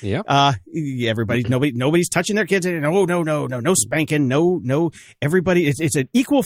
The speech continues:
Speaker 2: footing. Kids
Speaker 1: At
Speaker 2: are
Speaker 1: this
Speaker 2: just
Speaker 1: point,
Speaker 2: as good as adults.
Speaker 1: uh, uh, let me just quickly, uh, counter, uh, your point.
Speaker 2: Yeah.
Speaker 1: Uh, and now child services would come and take your kid away, which at this point I'm
Speaker 2: There's
Speaker 1: considering.
Speaker 2: no child services. <laughs> So y-, you're free and clear. You're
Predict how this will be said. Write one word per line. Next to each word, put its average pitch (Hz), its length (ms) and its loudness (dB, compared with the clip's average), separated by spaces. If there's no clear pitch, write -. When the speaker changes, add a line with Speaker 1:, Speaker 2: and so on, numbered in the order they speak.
Speaker 2:
footing. 131 480 0
Kids 208 320 0
Speaker 1:
At 190 60 4
Speaker 2:
are 151 40 2
Speaker 1:
this 208 140 2
Speaker 2:
just 208 160 0
Speaker 1:
point, 165 160 4
Speaker 2:
as 135 40 2
good 254 120 2
as 220 100 -2
adults. 196 500 -2
Speaker 1:
uh, - 40 -16
uh, 110 340 -10
let 143 160 0
me 139 140 2
just 120 320 -4
quickly, 139 420 2
uh, 120 160 4
counter, 117 560 -4
uh, 98 120 -2
your 101 180 -2
point. 185 380 2
Speaker 2:
Yeah. 98 40 -2
Speaker 1:
Uh, 101 220 2
and 107 240 -2
now 104 300 0
child 113 320 0
services 107 480 -2
would 123 100 -4
come 90 160 -2
and 101 80 -2
take 85 180 -4
your 104 120 -8
kid 139 160 0
away, 82 240 -2
which 113 180 -2
at 127 120 -2
this 208 180 2
point 143 260 -2
I'm 127 140 -2
Speaker 2:
There's - 60 -10
Speaker 1:
considering. 180 420 2
Speaker 2:
no - 20 0
child 254 300 0
services. 175 600 0
<laughs> - 460 -8
So 180 220 0
y-, 170 220 -6
you're 220 100 2
free 285 300 0
and 254 100 -2
clear. 165 420 0
You're 180 140 0